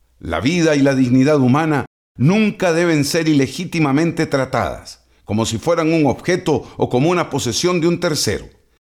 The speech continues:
sino que deben ser consideradas como dotadas del derecho a gozar de una vida y con dignidad profundamente sublime. Esto exige un gran respeto y la mayor vigilancia por parte de las personas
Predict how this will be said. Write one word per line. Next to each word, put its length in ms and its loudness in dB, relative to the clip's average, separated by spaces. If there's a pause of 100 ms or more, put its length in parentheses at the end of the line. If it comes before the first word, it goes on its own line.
(260)
sino 600 -2
que 100 -6
deben 260 2
ser 240 -2
consideradas 800 2
como 260 0
dotadas 640 0 (140)
del 240 0
derecho 340 0
a 60 2
gozar 420 -2
de 60 2
una 160 0
vida 420 0 (320)
y 120 -2
con 220 2
dignidad 540 2
profundamente 800 -2
sublime. 720 -2 (460)
Esto 220 -2
exige 720 -4
un 180 0
gran 240 -2
respeto 580 -4 (320)
y 100 0
la 80 2
mayor 320 0
vigilancia 680 -2
por 180 -4
parte 280 -2
de 120 0
las 160 -6
personas 640 -4